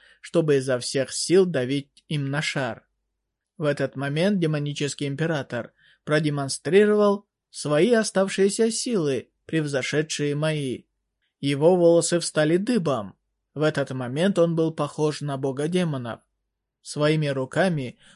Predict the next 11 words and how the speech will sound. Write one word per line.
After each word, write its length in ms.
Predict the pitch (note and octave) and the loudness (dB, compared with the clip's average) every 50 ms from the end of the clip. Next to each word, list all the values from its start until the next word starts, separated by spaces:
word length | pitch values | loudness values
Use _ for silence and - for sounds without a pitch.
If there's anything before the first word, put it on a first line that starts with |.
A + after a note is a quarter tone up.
| _ _ | _ _
он 180 | - F#3 A#3 B3 | 0 0 2 2
запустил 640 | A3+ A3 G#3 G3 G3+ F#3 F3 - - E3 E3 D#3+ | 2 2 2 2 2 0 0 0 0 0 0 0
в 60 | D3 C#3 | 0 -2
мой 180 | D3+ D3 C#3+ | -2 -2 -2
барьер 540 | C#3 C3+ C3+ B2+ B2 B2+ C#3 E3+ F#3+ - - - | 0 -2 -2 -2 -2 0 0 0 0 0 -2 -4
огромный 600 | D3 C#3+ B2+ B2 C3+ C#3+ E3+ F#3 F3+ E3+ E3+ E3 | -6 -6 -6 -4 0 0 0 2 0 0 -2 -2
силовой 460 | - - D#3 D3 C#3+ C#3+ D#3+ F3 F3+ | -2 -2 -2 0 0 0 0 0 0
шар, 420 | - - - G#3 E3+ C#3+ A#2+ - - _ _ _ _ | -2 -4 -4 -2 -2 -2 -4 -6 -10 _ _ _ _
усилив 500 | - D3+ D3 C3+ - - D#3+ G3+ A3 G3+ - - | -4 -2 0 0 0 2 2 2 2 0 -2 -4
этим 340 | - F3 E3+ - E3+ E3+ D#3 | -4 -4 -2 -2 -2 -2 0
действием 680 | D#3 D#3 D#3 D3 - - - C#3 C#3 B2+ B2 A2 F#2 | 0 0 0 -2 -4 -6 -4 -2 -2 -2 -2 -4 -8